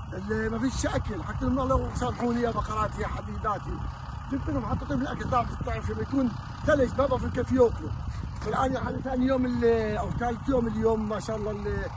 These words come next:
الشتاء العاصفه الحمد لله مرت على خير وسلام. فالان جبت لهم الاكلات وهيهم مبسوطات الحمد لله. هاي الاولاد الصغار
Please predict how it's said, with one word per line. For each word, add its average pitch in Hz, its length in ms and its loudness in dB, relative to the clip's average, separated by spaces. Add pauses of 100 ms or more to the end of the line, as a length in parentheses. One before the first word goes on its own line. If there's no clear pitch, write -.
(560)
الشتاء 233 400 0
العاصفه 226 320 0
الحمد 226 300 -2
لله 226 120 0
مرت 220 320 -2
على 220 100 -2
خير 233 200 2
وسلام. 208 540 -2 (560)
فالان 240 220 0
جبت 226 200 -4
لهم 247 180 4
الاكلات 262 540 0 (160)
وهيهم 240 240 0
مبسوطات 233 480 -4
الحمد 202 280 -8 (120)
لله. 160 240 -4 (540)
هاي 247 120 0
الاولاد 247 420 -2
الصغار 220 360 -2